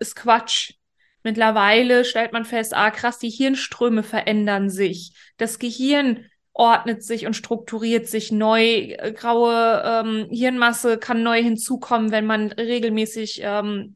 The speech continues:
meditiert. Also, und früher hat man einfach gesagt, ist Quatsch. Obwohl es ja seit ta-, Tausenden von Jahren in der östlichen Welt ja praktiziert wurde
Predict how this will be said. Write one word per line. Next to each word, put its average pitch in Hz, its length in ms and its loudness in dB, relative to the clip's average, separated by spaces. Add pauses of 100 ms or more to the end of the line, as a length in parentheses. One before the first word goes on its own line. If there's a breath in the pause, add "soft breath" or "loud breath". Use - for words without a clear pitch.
meditiert. 220 800 -2
Also, 220 240 0 (560 loud breath)
und 262 140 4
früher 277 280 4 (300)
hat 262 240 -2
man 254 100 2
einfach 247 200 -2
gesagt, 226 500 2 (480)
ist 240 180 -4
Quatsch. 240 500 0 (920)
Obwohl 233 300 4
es 240 80 -2
ja 220 140 4
seit 214 240 2
ta-, 196 220 0
Tausenden 226 380 -2
von 220 160 0
Jahren 214 400 2
in 208 160 -4
der 202 120 0
östlichen 214 400 -4
Welt 208 240 2
ja 196 100 0
praktiziert 247 680 -6
wurde 214 480 2